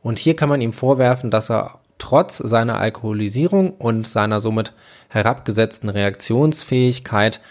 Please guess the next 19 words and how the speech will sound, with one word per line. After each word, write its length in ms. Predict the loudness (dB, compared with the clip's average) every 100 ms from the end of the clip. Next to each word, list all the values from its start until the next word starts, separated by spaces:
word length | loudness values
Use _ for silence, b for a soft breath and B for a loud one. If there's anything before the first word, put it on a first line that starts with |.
| B B
seine 320 | -2 0 0
Geschwindigkeit 840 | -2 0 2 2 0 -2 -2 -2
nicht 400 | 2 2 0 -4
angepasst 560 | 0 0 0 0 -2 0
hat 240 | -2 0
und 120 | -10 0
trotzdem 440 | 0 0 -2 -2
mit 100 | 2
der 80 | 2
maximal 560 | 2 0 -2 0 0
zulässigen 540 | -2 -2 -2 -2 -4 -2
Höchstgeschwindigkeit 1040 | -2 -2 -6 -2 -2 -2 -2 0 0 0 B B B
von 160 | -2 0
einhundert 500 | 2 2 2 0 -2
K 180 | 0 0
M 160 | 2
H 120 | 0 0
unterwegs 560 | 2 0 2 -2 -2
war. 180 | -8